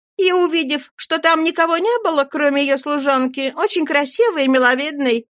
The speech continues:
послал с нею своего товарища на голубятню, чтобы тот научил её покаянию, а сам с дамой, у которой был ребёнок на руках, вошёл в её комнату, где, запершись, они сели на стоявшую там кушетку и стали забавляться.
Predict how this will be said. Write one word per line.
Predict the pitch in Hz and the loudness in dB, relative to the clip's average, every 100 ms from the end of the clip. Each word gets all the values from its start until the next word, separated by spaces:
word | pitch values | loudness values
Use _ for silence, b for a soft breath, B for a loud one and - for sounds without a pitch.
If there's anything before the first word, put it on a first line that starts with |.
| - | 2
послал | 269 277 294 294 302 | 2 2 0 0 0
с | 311 | -2
нею | 302 285 285 | -2 -2 0
своего | 302 277 269 277 | 2 2 2 2
товарища | 285 311 311 247 - | 2 0 0 -4 -2
на | 254 | 0
голубятню, | 247 254 247 254 247 269 269 262 - | 2 2 2 0 -2 -4 -4 -8 -12
чтобы | - 285 277 | -4 0 0
тот | 311 320 320 | 0 -2 -2
научил | 311 302 359 349 | -2 -2 -2 -2
её | 349 339 | -2 -4
покаянию, | 370 359 381 381 269 196 185 180 202 _ | -6 -2 0 2 2 0 -4 -8 -10 _
а | 285 349 | 2 2
сам | 349 508 508 403 | 2 0 0 0
с | 269 | 2
дамой, | 269 233 214 214 | 2 2 0 -2
у | 214 | -2
которой | 240 262 254 | -2 0 0
был | 247 277 | 2 0
ребёнок | 311 294 254 226 | 0 0 -2 -2
на | 254 247 | 0 0
руках, | 240 240 214 - - | 2 0 -2 -4 -4
вошёл | 302 339 - 466 | 0 2 4 2
в | 392 | 2
её | 302 | 0
комнату, | 294 233 208 254 262 349 | -2 -2 0 0 -2 -6
где, | 294 302 | -2 -2
запершись, | 277 262 277 226 302 403 - | -2 -2 -4 -4 -4 -4 -2
они | 330 302 285 | -2 0 0
сели | 262 330 311 285 | -2 -2 0 0
на | 269 | -2
стоявшую | 262 285 277 262 - 262 247 | 0 0 2 0 -2 -2 2
там | 262 254 | 2 0
кушетку | 254 247 254 233 - 427 427 - | -2 -2 0 0 0 -2 -2 -2
и | 277 | -2
стали | 262 240 233 240 | 0 2 2 2
забавляться. | 277 330 359 453 427 - 190 160 | 2 2 2 0 -2 -6 -8 -10